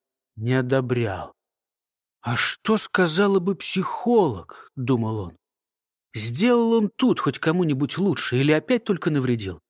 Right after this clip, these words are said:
Да и что вообще тот придурок собирался с девушкой сделать? Вдруг он ее действительно в чувство приводил? Но у нее же были такие глаза. И чего он так испугался-то?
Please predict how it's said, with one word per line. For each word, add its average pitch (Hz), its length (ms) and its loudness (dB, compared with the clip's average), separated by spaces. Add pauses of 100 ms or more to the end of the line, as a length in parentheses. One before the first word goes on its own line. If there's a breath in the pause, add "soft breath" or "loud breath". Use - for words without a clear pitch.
(360)
Да 123 120 0
и 156 60 4
что - 260 2
вообще 170 480 2
тот 180 220 0
придурок 143 400 2
собирался 139 500 0
с 107 120 -2
девушкой 139 460 -2
сделать? 131 440 -2 (520)
Вдруг 120 360 0
он 233 120 4
ее 233 160 4
действительно 185 680 0
в - 80 -6
чувство - 320 2
приводил? 117 580 -2 (920)
Но 120 340 0
у 143 60 2
нее 147 380 2
же 127 120 -2
были 151 240 0
такие 156 500 -4
глаза. 139 760 -2 (720)
И 165 80 2
чего 202 460 6
он 180 140 2
так 180 160 2
испугался-то? 202 680 0